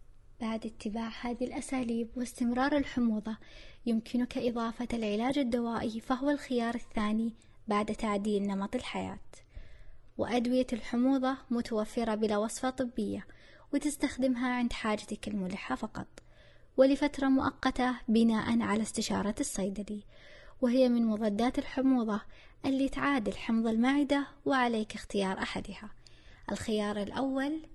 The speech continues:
ريني، يحتوي على كربونات الكالسيوم والمغنيسيوم، يتوفر كأقراص للمضغ، والجرعة الموصى بها للبالغين حبة أو حبتين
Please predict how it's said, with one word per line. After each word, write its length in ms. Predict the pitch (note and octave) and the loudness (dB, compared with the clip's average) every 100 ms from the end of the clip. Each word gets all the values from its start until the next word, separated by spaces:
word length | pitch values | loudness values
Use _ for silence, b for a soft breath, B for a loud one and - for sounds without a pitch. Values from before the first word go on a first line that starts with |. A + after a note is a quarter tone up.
| - - | -8 -2
ريني، 420 | B3+ A3+ G3 G#3+ - b b b | 0 0 -2 -6 -8 b b b
يحتوي 520 | A#3+ G#3+ - B3 B3 A#3+ | -2 -2 2 4 4 4
على 340 | A#3 A#3 A3 - | 2 0 -2 -2
كربونات 580 | A#3 G#3+ G#3 G#3+ G3 - | -2 2 2 2 0 -2
الكالسيوم 800 | - - C4 C4+ - C4+ B3+ B3+ - - - | -6 -2 0 0 0 2 4 2 -2 -8 2
والمغنيسيوم، 800 | C#4 C#4+ A3 F#3+ G3 - - A3 b b b b b | 6 6 6 0 -4 -6 -6 -10 b b b b b
يتوفر 580 | A3+ A3+ A#3 G3+ - G3 - | -2 0 0 -2 -4 -10 -6
كأقراص 640 | - G#3 - G#3+ G3 - | -6 -6 -2 -2 -2 -4
للمضغ، 500 | A3+ A#3 B3+ C#4+ C#4+ C#4+ - b b b b b | 0 4 6 4 2 -6 -12 b b b b b
والجرعة 500 | - C#4+ B3 A#3 G#3 | 2 4 4 0 -2
الموصى 460 | G#3+ A3 A#3 - B3+ | 0 0 0 0 0
بها 240 | B3+ B3 | 0 0
للبالغين 800 | C4 B3+ A#3+ B3+ C4 B3+ C4 C4 B3+ | 0 0 2 2 2 2 2 2 0
حبة 360 | - B3 G#3 | -2 -2 -2
أو 140 | - A#3+ | -4 -4
حبتين 760 | - B3 C4 - C4 B3+ C4 | -2 0 0 2 2 4 4